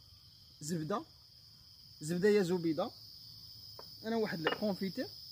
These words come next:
هي هادي، وكتعرفوا معايا هنايا الخبز مقطوع كيف كتشوفوا معايا، وكاس باش نشربوا القهوه،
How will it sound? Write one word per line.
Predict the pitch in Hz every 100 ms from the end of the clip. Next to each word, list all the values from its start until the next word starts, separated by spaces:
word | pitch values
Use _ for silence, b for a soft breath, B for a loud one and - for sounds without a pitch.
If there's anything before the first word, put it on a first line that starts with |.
| -
هي | 135 139
هادي، | 170 330 - - - - - - - - - - - - 508 415
وكتعرفوا | 269 269 247 247
معايا | 220 226 202
هنايا | 208 202 -
الخبز | 196 247 254 - - - - - - - - - - -
مقطوع | - - 175 - - - - - - - - - -
كيف | 151
كتشوفوا | 165 - 156 139
معايا، | 131 120 170 247 - - - - - - - - -
وكاس | 302 302 - - - - - - - 247 240 226 - - - - - -
باش | 208
نشربوا | 220 - 196 190 180 - - - - - - - - - - -
القهوه، | 190 - 170 160 175